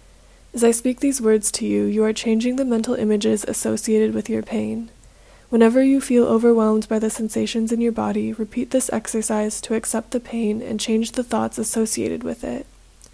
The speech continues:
When you use this technique, you will stop the pain from becoming aggravated and growing stronger. When you vividly visualize a safe and peaceful place in moments of distress,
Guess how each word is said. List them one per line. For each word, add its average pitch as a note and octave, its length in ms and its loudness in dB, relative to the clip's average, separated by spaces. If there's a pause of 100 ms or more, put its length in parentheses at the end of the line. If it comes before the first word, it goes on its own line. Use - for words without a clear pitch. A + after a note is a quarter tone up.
(560)
When A#3+ 140 4
you C4 140 4
use A#3+ 320 2
this A#3 180 0
technique, A#3 520 0
you B3+ 200 0
will B3 100 4
stop A#3+ 340 0
the B3+ 120 2
pain A3+ 320 2
from G#3+ 180 -2
becoming A3 460 0
aggravated A3 640 0
and G#3 140 -4
growing G#3 300 -2
stronger. A#3 640 -4 (680)
When A#3 120 2
you A#3+ 100 4
vividly C4+ 460 2
visualize A3 580 4
a A3+ 40 -8
safe A3+ 360 0
and A#3+ 160 -6
peaceful A#3+ 320 -2
place A3+ 460 -2
in A3+ 120 -2
moments A3+ 360 0
of A3+ 80 -2
distress, A3+ 640 -2